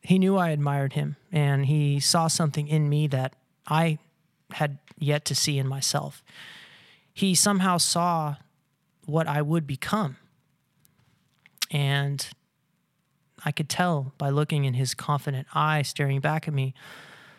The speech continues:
I felt that I too could become a great big spirit person like him if I learned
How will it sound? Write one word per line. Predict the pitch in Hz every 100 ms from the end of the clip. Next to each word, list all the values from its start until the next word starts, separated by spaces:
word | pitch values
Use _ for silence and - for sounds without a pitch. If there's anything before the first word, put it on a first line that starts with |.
| _ -
I | 156
felt | - 160 156
that | 151
I | 147
too | 139 180 170
could | 160
become | 135 139 147 143 143 143 - -
a |
great | 147 147 143
big | 147 139
spirit | - 151 156
person | - 143 135 143
like | 135 131
him | 202 208
if | 139 -
I | 143
learned | 139 139 135 139